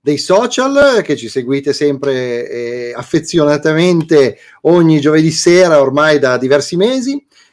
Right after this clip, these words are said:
eh, a Quattro Chiacchiere dal Bar, ma anche amici, eh, di, della televisione, di Boom Channel, il canale sessantotto del digitale terrestre,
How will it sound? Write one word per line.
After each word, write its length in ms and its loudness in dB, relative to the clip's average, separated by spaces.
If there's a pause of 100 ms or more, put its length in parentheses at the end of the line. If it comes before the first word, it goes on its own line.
(260)
eh, 180 0
a 160 0
Quattro 240 0
Chiacchiere 360 0
dal 160 0
Bar, 240 2
ma 140 2
anche 300 2
amici, 920 2
eh, 420 -4
di, 480 4
della 200 4
televisione, 680 2
di 140 -2
Boom 240 -2
Channel, 480 -4
il 80 -12
canale 300 -2
sessantotto 560 -4
del 80 -4
digitale 360 -2
terrestre, 520 0